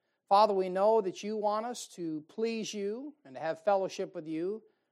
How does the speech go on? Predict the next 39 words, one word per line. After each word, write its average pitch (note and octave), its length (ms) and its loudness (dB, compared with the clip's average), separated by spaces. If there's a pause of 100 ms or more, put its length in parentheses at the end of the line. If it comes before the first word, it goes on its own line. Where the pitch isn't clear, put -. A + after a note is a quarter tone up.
(160)
But, C3 100 -12
Lord, G3+ 180 2
a F3 40 -2
lot B3 240 2
of B3 60 -6
these B3+ 180 -2
other A3 200 2
things, D#3 340 -10
Lord, D#3 260 -6
would G3 160 -2
you F3+ 80 -8
just, G3+ 460 -6 (280)
would F3 160 -6
you E3 80 -2
just F#3 360 -6 (340)
show A#3 380 4
us - 440 -14 (180)
individually? F3+ 840 0 (580)
Father, F3+ 240 4
show A#3+ 320 4
us - 160 -4
through A3+ 200 -4
your G#3+ 140 2
word. G3 260 2
And D#3+ 120 -8
if D#3+ 100 -10
we A3 80 -2
don't B3 280 4
know B3+ 100 4
what B3+ 240 4
to B3+ 80 -4
do, C4+ 220 0
Lord, F#3+ 320 2
might G#3+ 240 0
we G3+ 140 -6
just G3+ 340 -4
do A3+ 180 -4
what G#3+ 220 -2
the, F3 160 -2